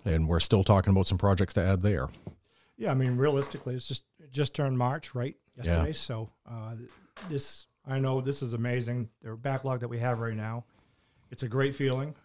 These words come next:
Speaker 2: um, especially in the estimating department, 'cause when I came here in two thousand thirteen, we had probably less than twenty million in backlog.
Speaker 1: Yeah,
Speaker 2: And,
Speaker 1: starting
Speaker 2: uh,
Speaker 1: the season out.
Speaker 2: starting the season out. It was, it was rugged.
Speaker 1: Yep.
Speaker 2: It was a rugged year, and, uh, it's just great to see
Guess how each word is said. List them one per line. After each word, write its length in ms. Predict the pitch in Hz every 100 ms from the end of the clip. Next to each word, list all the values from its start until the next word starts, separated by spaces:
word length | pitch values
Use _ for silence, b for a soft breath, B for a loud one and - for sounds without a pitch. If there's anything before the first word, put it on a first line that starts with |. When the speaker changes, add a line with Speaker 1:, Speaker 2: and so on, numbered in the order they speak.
| _ 110
Speaker 2:
um, 420 | 98 98 95 104
especially 320 | - 147 -
in 20 |
the 60 | 120
estimating 260 | 127 135 131
department, 400 | 131 143 143 139
'cause 160 | 117
when 80 | 123
I 80 | 131
came 220 | 139 131
here 100 | 131
in 80 | 120
two 140 | 135
thousand 360 | 123 123 113 113
thirteen, 720 | 135 113 - 147 135 120 113 - _ _ _ _
we 160 | 123 131
had 240 | 131 123
probably 260 | 107 135 120
less 220 | 127 120
than 120 | 113
twenty 220 | - 123
million 380 | 107 113 110 104 - _
in 60 | 110
backlog. 480 | 107 101 - 90 -
Speaker 1:
Yeah, 180 | 78 67
Speaker 2:
And, 140 | 64 104
Speaker 1:
starting 240 | 104 76
Speaker 2:
uh, 40 |
Speaker 1:
the 40 | 78
season 320 | 85 73 67
out. 60 | 67
Speaker 2:
starting 220 | 147 123
the 40 |
season 300 | - 123 104
out. 160 | 95 113
It 120 | 139
was, 280 | 123 120 -
it 80 | 143
was 180 | 135 120
rugged. 300 | 120 110 95 - _
Speaker 1:
Yep. 220 | 131 -
Speaker 2:
It 40 | 123
was 120 | 113
a 60 |
rugged 280 | 123 127 127
year, 320 | 123 131 135
and, 300 | 127 113 113
uh, 160 | 113 107 - _ _ _ _ _ _
it's 120 | -
just 160 | - -
great 220 | 143 131
to 80 | 117
see 280 | - 113